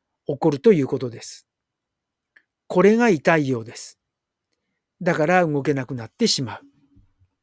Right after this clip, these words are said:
しかし、なぜピロリン酸カルシウム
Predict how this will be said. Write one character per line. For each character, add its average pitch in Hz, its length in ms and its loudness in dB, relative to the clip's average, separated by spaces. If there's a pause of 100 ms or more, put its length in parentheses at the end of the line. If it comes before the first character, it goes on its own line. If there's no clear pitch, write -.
(1500)
し - 140 -6
か 277 120 4
し、 143 380 -2 (320)
な 277 140 2
ぜ 147 380 2
ピ 165 100 -4
ロ 160 100 0
リ 165 100 -4
ン 156 80 -6
酸 156 200 -6
カ 151 100 -4
ル 147 100 -6
シ 151 200 -6
ウ 147 120 -2
ム 156 300 -4